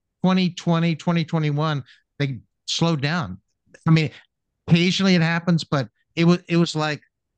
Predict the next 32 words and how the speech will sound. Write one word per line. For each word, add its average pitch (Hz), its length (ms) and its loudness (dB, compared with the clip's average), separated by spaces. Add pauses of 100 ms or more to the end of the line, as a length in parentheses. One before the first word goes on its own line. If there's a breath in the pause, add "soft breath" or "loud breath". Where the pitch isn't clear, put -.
(340)
you 175 80 6
know, 196 100 4
the 165 80 4
movie 165 360 2
Awakenings, 156 680 -2
where 131 260 -2 (340 soft breath)
the 127 120 -2
people 180 440 0
were 143 280 0 (160)
institutionalized 147 1000 -2
and 131 160 -4
then 123 180 -4 (300 loud breath)
things 180 240 0
happened. 156 340 -4
The 143 60 -2
doctor 147 340 -4
found 151 280 -4
out 143 120 -4
the 143 80 -4
right, 135 280 -2 (280)
just 170 140 -6
the 170 100 -2
right 143 180 -2
combination. 135 760 -4 (260 soft breath)
And 147 100 -2
then 156 140 0
they 143 100 -2
had 139 220 -2
this 131 200 -6
moment 135 380 2
of 113 100 -4
awakening 110 680 -4